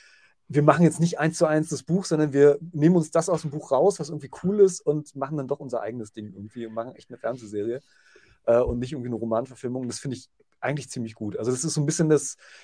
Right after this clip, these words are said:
Gegenteil von dem, was sie bei, ähm, Rat der Zeit gemacht haben, was doch recht nah irgendwie am Buch bleibt. Ja, da haben sie auch so ein paar Sachen verändert, aber im Endeffekt ist es doch irgendwie mehr oder weniger die Buchverfilmung und das haben sie halt,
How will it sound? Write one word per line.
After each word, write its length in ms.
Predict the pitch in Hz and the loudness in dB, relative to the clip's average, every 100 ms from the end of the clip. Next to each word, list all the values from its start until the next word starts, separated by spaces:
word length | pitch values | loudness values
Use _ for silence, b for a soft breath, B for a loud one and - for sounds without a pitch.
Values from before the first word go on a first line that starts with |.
| b | b
Gegenteil 380 | 147 165 170 147 | 2 2 4 2
von 140 | 143 | 0
dem, 200 | 131 156 | 0 4
was 140 | 143 135 | 4 2
sie 80 | 135 | 0
bei, 640 | 127 120 123 127 127 127 | 2 4 4 4 0 -2
ähm, 600 | 123 123 120 120 117 110 110 | -2 -2 -4 -8 -8 -10 -10
Rat 140 | 113 139 | -4 0
der 100 | 131 | 0
Zeit 240 | 131 139 | 0 -2
gemacht 320 | 107 92 - | -4 -10 -12
haben, 200 | 107 104 | -12 -8
was 120 | 104 | -8
doch 200 | - 127 | -6 -2
recht 220 | 135 135 120 | 0 -2 -2
nah 220 | 117 120 | -2 -2
irgendwie 220 | 117 117 | -4 -8
am 100 | 107 | -10
Buch 160 | 101 - | -12 -12
bleibt. 340 | - 117 127 _ b b b b b b | -2 0 0 _ b b b b b b
Ja, 160 | - 98 | -6 0
da 60 | 117 | 0
haben 100 | 117 | 0
sie 80 | |
auch 80 | 110 | -2
so 120 | 110 | -4
ein 20 | 123 | -6
paar 80 | 107 | -4
Sachen 220 | 117 123 | -4 -2
verändert, 460 | - 120 131 127 | -4 -2 0 -2
aber 180 | - 113 | 0 0
im 80 | 117 | 0
Endeffekt 360 | 120 120 123 117 | -4 -6 -8 -8
ist 100 | 110 | -12
es 80 | 107 | -10
doch 140 | 117 | -10
irgendwie 220 | 120 117 | -8 -6
mehr 120 | 117 | -2
oder 140 | 120 117 | 0 0
weniger 260 | 117 123 | -2 -2
die 80 | 113 | -2
Buchverfilmung 640 | 110 127 - 120 123 127 127 | -4 -8 -8 -6 -4 -4 -6
und 160 | 117 | -6
das 100 | 113 | -4
haben 140 | 127 127 | -4 0
sie 140 | 117 | 2
halt, 260 | 113 110 | 2 0